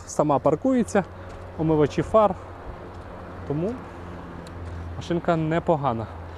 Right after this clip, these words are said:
Е, так, Ford EcoSport з Америки, два і нуль бензин,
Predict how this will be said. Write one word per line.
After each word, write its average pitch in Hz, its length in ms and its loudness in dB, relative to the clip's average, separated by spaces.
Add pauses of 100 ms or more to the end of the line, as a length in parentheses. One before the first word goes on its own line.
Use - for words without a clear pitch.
(840)
Е, 131 560 2
так, 131 220 4 (760)
Ford 170 200 6 (100)
EcoSport 180 600 4 (320)
з 127 160 2
Америки, 190 520 4 (840)
два 131 300 4
і 135 60 2
нуль 131 220 4 (240)
бензин, 143 640 4